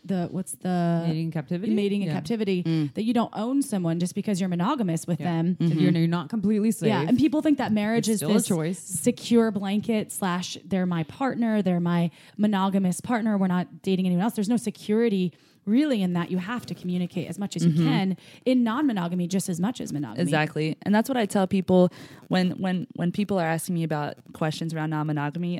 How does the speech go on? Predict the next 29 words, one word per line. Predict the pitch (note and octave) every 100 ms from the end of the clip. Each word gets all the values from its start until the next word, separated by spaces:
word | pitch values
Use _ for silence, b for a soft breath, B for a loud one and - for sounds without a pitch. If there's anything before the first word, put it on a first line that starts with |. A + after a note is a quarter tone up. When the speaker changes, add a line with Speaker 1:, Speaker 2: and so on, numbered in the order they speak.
| -
Speaker 3:
I | D#3+
say | - D#3 D3 -
all | C#3 D3
this | E3 G#3+
applies | G3+ A3+ G#3+ A3
to | -
monogamy | A3+ G#3 D#3+ E3+ F#3 G3+
as |
Speaker 2:
Mm-hmm. | F#3
Speaker 3:
well. | D#3 D3 D3+
Like, | F3 D3 D#3+
Speaker 2:
Mm-hmm. | E3 D#3+
Speaker 3:
you | D3+
know, | D3 D3 F#2
the | D#3
communicating, | D#3 D#3+ D#3+ D#3+ E3 D#3+ D#3+
the |
processing | D3+ D#3 D3 D3+ E3 D#3
jealousy. | D3+ D#3 - D#3 D#3+ B B B B
Again, | F3 E3+ E3+
I | E3+
just | E3+ -
felt | E3+ E3
like | E3 D#3+ D#3 - B B B _ _
having | - E3 D#3+ D#3+
multiple | D#3 D#3 E3
partners, | D#3+ D#3 D3+ D#3 D3 D3
they | - D3
were, | D3 D3 C#3+